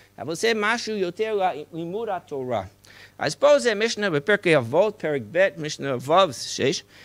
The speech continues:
וזה הלל, הלל היה הגיבור של פרק אחד ושני של פרקי אבות, ויש ביטוי פה שאני אוהב. הוא אומר פה,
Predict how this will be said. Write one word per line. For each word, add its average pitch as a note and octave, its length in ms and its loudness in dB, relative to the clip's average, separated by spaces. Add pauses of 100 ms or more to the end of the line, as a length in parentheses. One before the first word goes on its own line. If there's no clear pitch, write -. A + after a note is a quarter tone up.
(180)
וזה F#3 220 6
הלל, G3+ 400 6 (120)
הלל G#3 200 0
היה F3 280 6
הגיבור C#3+ 460 2
של B2+ 180 -4 (220)
פרק C#3+ 300 0
אחד C3+ 320 -2
ושני A#2+ 380 -8
של A#2 200 -8
פרקי C#3 320 -6
אבות, B2 440 0 (340)
ויש B3 320 6
ביטוי A#3+ 440 4
פה A3+ 180 2
שאני D#3+ 440 0
אוהב. C#3+ 320 -2 (460)
הוא D3+ 140 -2
אומר A3+ 340 6
פה, C4 380 10